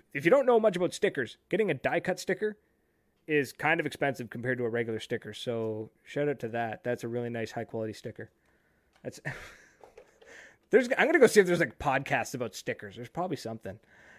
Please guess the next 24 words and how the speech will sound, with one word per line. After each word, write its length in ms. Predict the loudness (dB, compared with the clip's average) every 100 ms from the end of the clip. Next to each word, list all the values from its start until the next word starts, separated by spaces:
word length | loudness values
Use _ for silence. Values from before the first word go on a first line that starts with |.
| -20 -10
Um, 600 | -6 -4 -4 -6 -8 -10 -12 2
Nigel 360 | 6 8 6
Quant, 420 | 6 4 4 4
yes, 260 | 0 -2 -4 -2
Dark 260 | 2 4 2
Earth. 260 | -4 -4 -6
That's 240 | -4 -4 -4
what 80 |
this 160 | -8 -8
is 100 | -10
called. 300 | -10 -10 -8
This 140 | -8 -8
is 80 | -8
called 240 | -10 -8
Dark 260 | -6 -6 -8
Earth. 260 | -12 -14 -16 -12
That's 180 | -10 -8
the 80 |
color 300 | -4 -2 0
of 80 | -2
the, 260 | -4 -8 -10 _
the 60 | -12
barrel 260 | -10 -10
sleeve. 260 | -10 -12 -14